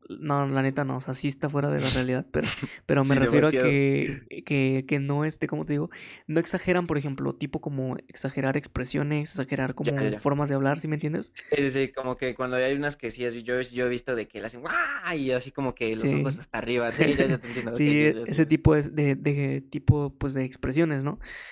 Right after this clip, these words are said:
Speaker 2: Ok.
Speaker 1: Em, ¿por qué hablo de esto? Porque si te das cuenta en el tráiler de Visions, tú te das cuenta que toman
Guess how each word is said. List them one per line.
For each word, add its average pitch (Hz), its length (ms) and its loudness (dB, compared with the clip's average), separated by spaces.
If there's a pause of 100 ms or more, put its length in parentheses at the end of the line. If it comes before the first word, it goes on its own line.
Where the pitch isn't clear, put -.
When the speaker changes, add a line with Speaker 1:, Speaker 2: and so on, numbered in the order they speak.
(280)
Speaker 2:
Ok. 120 120 -8 (260)
Speaker 1:
Em, 151 640 0 (520)
¿por 135 220 4
qué 160 100 4
hablo 156 260 6
de 160 100 6
esto? 170 240 -4
Porque 139 480 -2
si 139 140 -4
te 143 160 -2
das 139 140 0
cuenta 156 400 -2
en 160 140 -2
el 139 180 -4
tráiler 147 400 2
de 165 120 6
Visions, 170 480 2 (420)
tú 160 100 -8
te - 160 2
das 156 160 2
cuenta 160 300 0
que 160 120 0
toman 156 500 -2